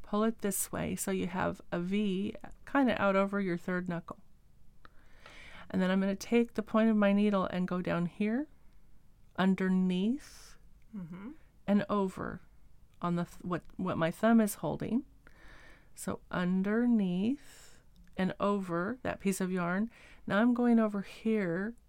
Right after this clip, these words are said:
Speaker 1: to the one that my forefinger is holding and pulling it through. And there you have your
Speaker 2: Very
Speaker 1: second cast
Speaker 2: nice.
Speaker 1: on.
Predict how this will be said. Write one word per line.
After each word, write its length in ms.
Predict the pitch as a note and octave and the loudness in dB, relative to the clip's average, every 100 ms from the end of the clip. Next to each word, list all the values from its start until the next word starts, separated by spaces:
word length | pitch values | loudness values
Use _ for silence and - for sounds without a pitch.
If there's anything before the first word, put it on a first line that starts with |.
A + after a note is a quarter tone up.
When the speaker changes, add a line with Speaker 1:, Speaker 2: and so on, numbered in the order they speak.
| - - - | -20 -20 -4
Speaker 1:
to 180 | G3+ | -2
the 100 | F#3+ | 0
one 240 | F#3+ F#3+ F#3 | 0 2 2
that 160 | - | 2
my 300 | F3+ F3+ E3 | 0 0 0
forefinger 580 | F3 G3 G#3 G#3 G3 F3 | -2 -2 0 2 2 2
is 140 | E3 - | -2 -2
holding 500 | E3 D3+ D3+ G3 - - - - - - - | -6 -4 -4 -4 -6 -14 -20 -20 -20 -18 -6
and 120 | F3 | -6
pulling 360 | - E3+ D#3+ E3 | -4 -4 -2 -4
it 160 | - | -8
through. 240 | - - - - - - - - - - - - - - - - | -12 -14 -14 -18 -20 -20 -20 -18 -18 -18 -18 -20 -20 -20 -16 -6
And 120 | F#3 | 0
there 120 | G3 | 2
you 140 | A#3 A#3 | 2 0
have 260 | G#3+ G3+ | -2 -4
your 120 | G3 F#3 | -4 -4
Speaker 2:
Very 200 | E3 F3 | -4 -2
Speaker 1:
second 220 | F3 E3+ | -4 -2
cast 380 | E3+ G#3+ G#3 - | 0 0 0 -2
Speaker 2:
nice. 80 | D#3 | -4
Speaker 1:
on. 200 | - | -4